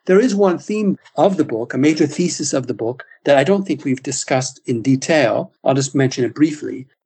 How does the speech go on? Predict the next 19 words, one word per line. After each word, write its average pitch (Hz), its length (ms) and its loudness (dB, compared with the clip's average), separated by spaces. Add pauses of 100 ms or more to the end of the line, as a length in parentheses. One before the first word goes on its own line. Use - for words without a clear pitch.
I 147 60 2
want 196 240 4
the 175 100 0
reader 180 220 2
to - 100 -10
get 147 180 -4
the 151 80 -6
impression 151 480 -4
that 123 200 -6 (160)
the 190 240 -6
Ottoman 247 280 4
Empire 160 600 2 (140)
existed, 139 440 -4
the 117 80 -6
dynasty, 151 560 0
one 190 360 0
family 160 600 0
ruled 113 720 2 (280)
for, 120 640 0